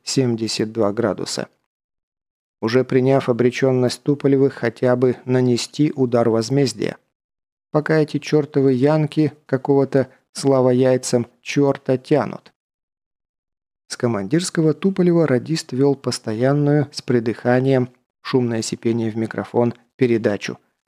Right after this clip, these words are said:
рассказывая обо всех маневрированиях вражеских перехватчиков, зная, что свои истребители его слышат, зная, как очень многое сейчас зависит от них.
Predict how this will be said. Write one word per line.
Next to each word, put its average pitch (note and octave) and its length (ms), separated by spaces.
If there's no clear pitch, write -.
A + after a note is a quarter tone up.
рассказывая C#3+ 800
обо B2+ 260
всех - 380
маневрированиях C3+ 840
вражеских B2 580
перехватчиков, B2+ 840
зная, D#3+ 420
что C3 200
свои A#2 320
истребители D3 600
его C3 280
слышат, D3 640
зная, C3 600
как - 220
очень A#2 300
многое C3 440
сейчас C3 420
зависит A2 580
от - 160
них. G#2 280